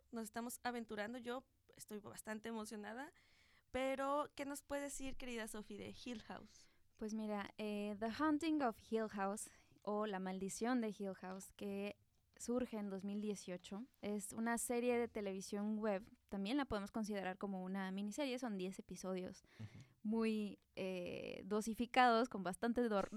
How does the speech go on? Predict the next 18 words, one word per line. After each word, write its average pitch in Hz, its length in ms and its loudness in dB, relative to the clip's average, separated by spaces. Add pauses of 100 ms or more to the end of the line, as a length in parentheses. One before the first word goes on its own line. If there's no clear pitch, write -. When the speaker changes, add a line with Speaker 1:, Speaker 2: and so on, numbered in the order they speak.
Speaker 2:
eh, 202 140 0
terror 208 600 4
y 220 100 0
dolor 208 580 4
dosificado, 202 760 -2 (140)
eh, 190 520 2 (720)
sobre 302 640 4
precisamente 240 800 0
una 220 140 -2
historia 220 280 0
de 220 80 2
terror 247 520 0
sobrenatural 247 800 -2
creada 226 500 2
y 285 160 0
dirigida 277 580 0
por 208 200 -4
Mike 202 300 -4